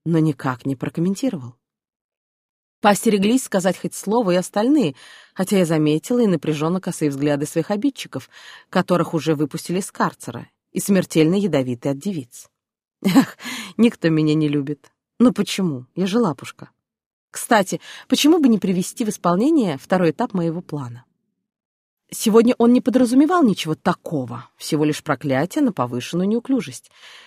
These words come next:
которое я успела нацепить на каждого, пока мы наматывали круги по полигону. Сразу активировать не стала, выбирая момент поудачнее.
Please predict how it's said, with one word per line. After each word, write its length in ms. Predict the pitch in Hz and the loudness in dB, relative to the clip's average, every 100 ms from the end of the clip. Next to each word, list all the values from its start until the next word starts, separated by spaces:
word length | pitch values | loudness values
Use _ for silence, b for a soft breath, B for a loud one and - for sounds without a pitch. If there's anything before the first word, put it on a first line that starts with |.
| B | B
которое 340 | 226 214 403 | 0 2 4
я 120 | 320 220 | 4 2
успела 340 | - 294 349 | 2 2 4
нацепить 440 | 254 - - 269 | 2 0 -6 -4
на 100 | 233 | -4
каждого, 440 | - 147 151 170 175 | -4 -6 -6 -6 -6
пока 300 | 160 - 151 | -8 -4 -2
мы 220 | 151 135 | -2 -2
наматывали 600 | 170 160 147 139 240 247 | -2 2 4 2 0 -4
круги 420 | - 143 135 127 143 | -4 -8 -10 -10 -10
по 120 | 170 | -10
полигону. 600 | 170 165 139 117 120 - _ _ _ _ _ - | -8 -8 -8 -14 -16 -20 _ _ _ _ _ -6
Сразу 360 | - 208 202 | 2 4 4
активировать 540 | 185 - 180 220 208 233 | 0 -2 2 2 2 -4
не 80 | |
стала, 380 | 226 - 339 214 | -6 -6 -2 0
выбирая 340 | 147 147 165 160 | 0 2 2 2
момент 320 | 160 160 151 | 2 0 -2
поудачнее. 680 | 185 165 120 - 135 131 | -4 -2 -4 -6 -12 -14